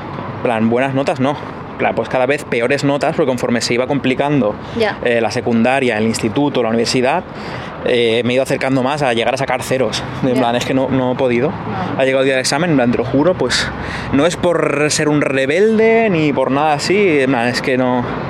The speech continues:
Speaker 2: Que no.
Speaker 1: Ojalá, o sea, si yo
Speaker 2: Ya.
Speaker 1: sería más feliz viniendo aquí sabiendo qué poner en esta hoja, pero es que no he podido.
Speaker 2: Ya,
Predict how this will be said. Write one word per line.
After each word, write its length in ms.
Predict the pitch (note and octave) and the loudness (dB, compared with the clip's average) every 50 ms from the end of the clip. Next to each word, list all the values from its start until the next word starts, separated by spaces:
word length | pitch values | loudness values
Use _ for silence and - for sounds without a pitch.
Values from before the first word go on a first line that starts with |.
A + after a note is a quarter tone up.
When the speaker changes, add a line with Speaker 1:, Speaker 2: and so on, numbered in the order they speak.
| - - - - | -6 -6 -6 -4
Speaker 2:
Que 80 | G#3+ | -4
no. 680 | G3 F#3+ G3 G3 - - - - - - - - - C3+ C3+ | -2 -2 -4 -4 -4 -6 -8 -6 -6 -6 -6 -6 -4 -4 -4
Speaker 1:
Ojalá, 340 | C3 - C#3 C3 C#3+ E3 F3 | -2 0 0 2 2 2 0
o 40 | D#3+ | 0
sea, 100 | - D3 | 0 0
si 140 | A#2+ C3+ C3+ | 0 2 0
yo 60 | C#3 | 2
Speaker 2:
Ya. 40 | C#3+ | 0
Speaker 1:
sería 160 | E3+ E3 E3+ | 0 0 0
más 160 | D#3+ D3+ - | -2 -2 -2
feliz 240 | D3 C3+ C#3+ D#3 D#3 | 0 0 0 2 2
viniendo 260 | C#3+ C#3+ C#3+ C#3+ C#3+ | 0 0 0 0 0
aquí 220 | B2+ B2 C#3 D3 | 0 0 -2 0
sabiendo 300 | C#3 C#3+ C3 C3+ C#3+ C#3 | 0 0 2 2 2 2
qué 80 | B2 C3 | 0 0
poner 340 | - B2+ A#2 B2+ C#3 D3 C#3 | 0 0 0 2 0 0 2
en 100 | C3+ C3+ | 2 0
esta 220 | C3+ C3+ C3+ A#2+ | 0 0 0 0
hoja, 240 | C3+ D#3 D3+ - C#3 | 0 0 0 0 0
pero 140 | B2 B2+ C3 | 0 0 0
es 100 | C3 D3+ | 0 0
que 100 | D3+ D3 | 0 0
no 140 | C#3+ C#3+ C#3+ | 2 2 0
he 40 | |
podido. 440 | C3+ D3 C#3 C3 C#3 D3 C#3+ C#3 C3+ C3 A2 - - - - - - - - - - - - - | 0 0 0 2 2 2 4 2 2 0 -2 -6 -6 -6 -6 -6 -6 -6 -6 -6 -6 -6 -2 -2
Speaker 2:
Ya, 200 | A3 A3 G3+ G3 | 0 0 0 -2